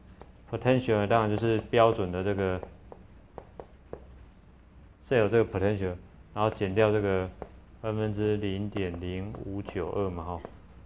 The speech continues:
然后这个 log Q 嘛，那 Q 呢，当然就是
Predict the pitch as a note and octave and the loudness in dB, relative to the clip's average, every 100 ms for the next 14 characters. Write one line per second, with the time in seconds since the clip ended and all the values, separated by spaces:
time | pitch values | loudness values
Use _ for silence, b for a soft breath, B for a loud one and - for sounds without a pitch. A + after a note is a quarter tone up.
0 | - - F#2+ G2 G2+ G2+ F#2+ F#2+ F2 E2+ | -16 -8 -4 -2 2 4 4 0 -4 -6
1 | - - - - - G2+ G#2 F#2 - - | -18 -20 -18 -8 -2 -2 0 -4 -6 -20
2 | - - - - - - - - A2 - | -20 -20 -20 -20 -20 -20 -16 -10 -8 0
3 | A#2 A2+ A2 A2 G2 G2+ A2+ G#2 G2+ | 4 4 4 2 2 -2 0 2 2